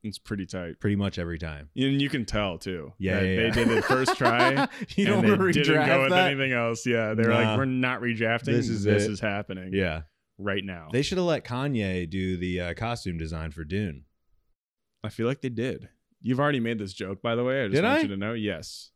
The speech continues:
Speaker 1: We watched
Speaker 2: Really?
Speaker 1: the trailer in this room, and you were like, "Kanye should have done the costume design for that shit." And
Speaker 2: Really?
Speaker 1: yeah, you did that exact same joke.
Speaker 2: I thank you.
Speaker 1: Yeah, you're
Speaker 2: Good job,
Speaker 1: doing great,
Speaker 2: M J.
Speaker 1: Broken Record.
Speaker 2: I see you.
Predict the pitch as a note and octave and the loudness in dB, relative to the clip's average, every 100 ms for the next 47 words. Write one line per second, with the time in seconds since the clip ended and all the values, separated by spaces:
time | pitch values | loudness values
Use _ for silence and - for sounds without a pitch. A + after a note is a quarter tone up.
0 | - B2 B2 G#3+ E4+ A3 G2+ F3 E3 C3+ | -4 0 4 6 6 4 2 2 2 2
1 | B2 - B2 D#3 D#3 E3 D3+ B2+ G2 G2 | 0 0 0 0 0 -2 0 0 0 -6
2 | G2 _ _ B2 A#2+ A#2 A2 G2+ - _ | -10 _ _ -2 0 2 0 -2 -8 _
3 | _ _ _ _ _ _ _ _ _ _ | _ _ _ _ _ _ _ _ _ _
4 | _ _ _ _ _ - G3 D3+ A#2+ A#2 | _ _ _ _ _ -4 -2 0 0 -2
5 | - A2+ G#2 A#2+ G2 F2 C3 D3 A#2 G#2 | -2 -2 0 -2 -2 -4 -2 -2 -2 -4
6 | G#2+ A2 G2 A2 C3+ - - G2 - D#3 | -4 -6 -6 -6 -6 -8 -8 -8 -2 2
7 | F4+ F4 A#2 F2 C#3+ F4 F#2 G2+ G#2+ A#2+ | 4 4 2 2 0 0 -2 -4 -2 0
8 | B2+ A#2+ G#2+ A#2+ C#3 - D3+ C#3 B2 C3 | 0 0 -2 0 -2 -2 -4 -2 -2 -2
9 | F2 - _ _ _ _ _ _ _ _ | -2 -8 _ _ _ _ _ _ _ _
10 | _ - - A2 G#2+ G#2+ G#2 A2+ A#2+ C3+ | _ -14 -2 0 2 2 4 4 4 4
11 | D#3 F3+ G3+ G#3+ A3 C3+ G2+ A2+ A2 G#2 | 2 2 2 4 4 2 -2 0 2 4
12 | D3 D3 C3+ C3 A2+ B2+ C3 C3 A2 G#2+ | 4 4 6 4 4 4 4 2 0 -4
13 | G#2 A2 G#2+ G#2+ A#2+ A2+ G2+ F#2+ | -4 -4 -4 0 2 4 4 2